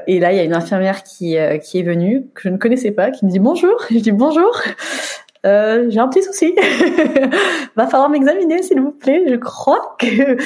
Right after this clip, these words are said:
que c'est pour bientôt. » Et puis, euh, et puis du coup, ouais, j'avais appelé Nico en visio à ce moment-là et je voyais la tête de Nico qui était hyper inquiet, la tête de la femme qui me dit «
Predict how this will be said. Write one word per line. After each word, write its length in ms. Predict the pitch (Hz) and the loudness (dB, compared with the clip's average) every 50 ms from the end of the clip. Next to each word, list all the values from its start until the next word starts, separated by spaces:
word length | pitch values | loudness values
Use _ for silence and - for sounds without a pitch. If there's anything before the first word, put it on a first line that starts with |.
| - - - - - _ _ | -8 -10 -12 -16 -18 _ _
que 120 | - 254 311 | -4 -4 -2
c'est 180 | 330 349 330 | -2 -2 -2
pour 140 | 262 359 370 | -2 -2 0
bientôt. » 600 | 269 320 370 370 - 311 311 311 311 311 320 320 330 - 277 - - 262 262 - - - - - - - - 233 208 - - | 0 0 0 0 0 0 2 2 2 2 2 2 2 2 2 2 0 0 0 -2 -8 -14 -16 -16 -16 -14 -14 -14 -14 -8 -6
Et 200 | - 190 180 - | -4 -4 -4 -4
puis, 380 | - - - - 220 214 196 | -8 -16 -12 -6 -2 0 2
euh, 720 | 180 175 170 170 170 170 170 175 175 175 170 165 165 160 156 - - - | 2 2 2 0 0 -2 -2 -4 -4 -4 -4 -4 -4 -6 -6 -8 -8 -6
et 140 | - 220 202 | -4 -4 -4
puis 180 | 208 - 214 | -4 -2 -4
du 160 | 196 185 196 190 | -2 -2 -2 -4
coup, 160 | - - 226 | -4 -2 0
ouais, 160 | 214 196 190 | 0 0 2
j'avais 140 | 180 196 175 | 2 2 2
appelé 260 | 170 170 170 208 202 | 2 0 0 0 2
Nico 260 | 208 208 202 - 233 | 2 2 0 0 0
en 80 | 220 214 | 0 0
visio 300 | 196 196 190 180 202 214 | 0 0 -2 0 0 0
à 80 | 208 | 0
ce 140 | 202 208 - 196 | 0 -2 -2 -2
moment-là 380 | 185 180 180 180 190 226 233 - | 0 0 2 2 2 0 0 0
et 120 | 208 208 | 0 0
je 80 | 190 196 | 0 2
voyais 480 | 202 202 202 208 220 214 202 - - _ | 2 2 2 0 0 -2 -2 -4 -8 _
la 160 | - 190 208 208 | -4 -4 -2 0
tête 220 | 208 247 247 208 | 0 0 0 0
de 80 | 214 240 | 2 2
Nico 560 | 226 233 240 240 240 262 254 254 254 262 269 | 2 2 0 0 0 0 2 2 2 0 -2
qui 120 | 262 247 | -4 -6
était 200 | 214 208 226 208 | -4 -4 -4 -4
hyper 280 | 226 233 208 233 226 220 | -2 -2 0 0 0 2
inquiet, 420 | 226 226 220 - 240 247 269 254 208 | 0 0 0 0 0 0 0 -2 -2
la 120 | 202 196 | -4 -2
tête 160 | 196 240 220 | -2 0 0
de 80 | 202 226 | 0 2
la 180 | 214 220 226 | 2 2 0
femme 320 | 220 - - 233 226 233 233 - | 0 -2 -2 0 0 -2 -4 -6
qui 80 | - 202 | -6 -8
me 60 | 196 | -8
dit « 140 | 185 190 | -8 -10